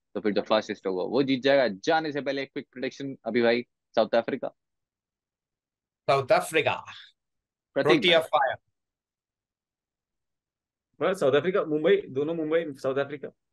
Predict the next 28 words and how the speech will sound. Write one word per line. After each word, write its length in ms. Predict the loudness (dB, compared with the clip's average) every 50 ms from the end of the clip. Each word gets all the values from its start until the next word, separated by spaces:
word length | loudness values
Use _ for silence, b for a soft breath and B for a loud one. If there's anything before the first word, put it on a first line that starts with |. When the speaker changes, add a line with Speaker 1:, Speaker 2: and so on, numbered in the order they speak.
| _ _ _ -16
Speaker 3:
easy। 160 | -14 -14 -14 -16 -18 _ _ _ _ _ _ _ _ _ _ _ _ _ _ _ _ _ _ _ _ _ _ _ _ _ _ -8
Speaker 1:
वैसे 180 | -6 -4 -4
तो 100 | 0 2
I 100 | 2 2
love 160 | 2 2 0
South 180 | 0 -2 -2 -2
Africa, 400 | -2 -2 -2 -6 -4 -2 -2 0
और 220 | 0 -2 -2 -4
मैं 220 | -6 -8 -8 -6 -2
बहुत 220 | -2 -2 -2 0 -2
सालों 200 | -2 -2 -2 -4
से 120 | -6 -6
support 200 | -6 -6 -8 -4
करता 280 | -4 -4 0 2 2 4
आ 120 | 4 4
रहा 140 | 2 2 0
हूँ। 100 | -2 -4
इनफैक्ट, 340 | -6 -4 -4 -4 -4 -4 -4
मेरी 120 | -6 -6
top 260 | -2 2 2 2 2 2
four 120 | 0 -2 0
में 100 | 0 -2
भी 100 | -4 -6
थी 120 | -6 -6
tournament 360 | -6 -6 -6 -4 -6 -6 -8
से 60 | -8 -4
पहले, 280 | -2 0 2 2 2
but 160 | 2 0 0